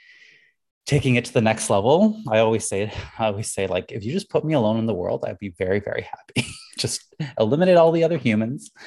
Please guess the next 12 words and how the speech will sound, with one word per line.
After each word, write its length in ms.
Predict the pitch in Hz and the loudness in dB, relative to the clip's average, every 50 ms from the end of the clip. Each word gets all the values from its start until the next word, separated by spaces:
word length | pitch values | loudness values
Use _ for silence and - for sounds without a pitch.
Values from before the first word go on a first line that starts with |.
| - - - - - | -20 -20 -20 -16 -8
and 160 | - - 104 | -4 0 2
I 80 | 104 104 | 4 4
will 80 | 104 98 | 4 4
have 160 | 101 107 98 | 2 0 0
a 60 | 101 | -2
great 340 | 90 110 101 101 104 117 117 | -4 -2 -2 -2 -2 -2 -2
time 340 | - 107 101 101 101 101 113 | -2 -2 0 0 0 -2 -4
on 160 | 117 98 95 | -4 -6 -6
this 140 | 95 92 101 | -6 -6 -4
earth 180 | 92 92 - - | -4 -4 -4 -4
by 100 | 92 92 | -6 -6
myself. 460 | 92 95 95 92 - - - - - | -6 -6 -8 -6 -6 -8 -8 -8 -10